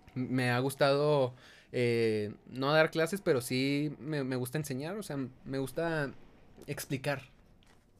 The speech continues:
Me gusta explicar. Cuando, cuando estaba en la, en la secundaria, me, yo explicaba a mis compañeros, en la prepa igual. Y en la universidad, no se diga, también. Entonces, eh, me, me empezó a llamar y creo que me fui enfocando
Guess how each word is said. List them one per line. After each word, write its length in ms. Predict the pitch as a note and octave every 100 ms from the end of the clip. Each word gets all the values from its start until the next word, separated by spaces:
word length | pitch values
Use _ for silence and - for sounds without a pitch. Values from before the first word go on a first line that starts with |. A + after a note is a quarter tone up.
| -
Me 100 | C3
gusta 180 | B2 C#3+
explicar. 420 | - B2+ A#2+ A#2+
Cuando, 380 | C3 B2 A2+ G#2+ - -
cuando 120 | A#2
estaba 180 | A2 B2
en 100 | C#3+
la, 240 | C3 A2+ A2
en 120 | A2+
la 260 | G#2+ G#2 G#2
secundaria, 480 | - - G#2+ B2+ F#3+
me, 160 | G3+ -
yo 120 | B2+
explicaba 560 | A2 - A#2 B2 B2 C3
a 180 | A2 G#2
mis 160 | G#2 G2
compañeros, 460 | G#2 F#2+ A2 G2
en 60 | G#2+
la 100 | F#2+
prepa 240 | C#3 C#3+ D3
igual. 240 | F#2+ D#2+ _ _ _ _ _
Y 80 | -
en 60 | B2
la 60 |
universidad, 420 | A#2+ A#2 G#2+ F3 A3
no 160 | B2 G2+
se 100 | A#2
diga, 180 | A#2 G2
también. 300 | G2 G#2 G2 - - - - _ _ _
Entonces, 840 | C3+ B2+ B2+ B2+ D3 D3+ D3+ C3 C#3
eh, 420 | C3 B2+ B2 A#2 A2
me, 280 | D2 C#3+
me 240 | C#3 C3 C#3+
empezó 300 | B2+ C3 B2+
a 40 |
llamar 340 | C#3+ D#3+ E3+ D#3+
y 80 |
creo 320 | D3 C3+ C#3 C#3+
que 100 | D#3+
me 140 | C#3+
fui 260 | - B2+ C3+
enfocando 600 | D3 C#3+ D#3+ E3+ D#3+